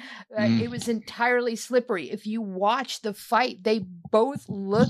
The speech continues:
Speaker 1: wet, you know, and I'm sure it's from the gra-, grappling exchanges. I am not gonna point the finger and say, "Yo, Masvidal was greasing." But for Burns to come out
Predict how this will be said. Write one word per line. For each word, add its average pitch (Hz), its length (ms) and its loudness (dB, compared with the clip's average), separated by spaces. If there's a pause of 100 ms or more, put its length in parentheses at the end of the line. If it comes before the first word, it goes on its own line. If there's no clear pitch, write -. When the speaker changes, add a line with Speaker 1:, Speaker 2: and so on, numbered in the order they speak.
(300)
Speaker 1:
wet, 175 580 2 (440)
you 208 120 0
know, 226 220 4
and 226 100 2
I'm 214 120 -2
sure 240 360 2
it's 240 200 -2
from 226 240 2
the 208 60 2
gra-, 190 300 0
grappling 226 500 2
exchanges. 208 680 0
I 196 140 6
am 196 180 0
not 208 240 2
gonna 240 180 2
point 240 320 -2
the 247 80 -4
finger 254 380 0
and 226 160 -4
say, 190 260 0
"Yo, 208 480 2
Masvidal 214 720 2
was 190 240 -4
greasing." 208 640 -2 (480)
But 262 300 4
for 220 180 2
Burns 214 520 2
to 262 100 -2
come 233 240 0
out 220 180 4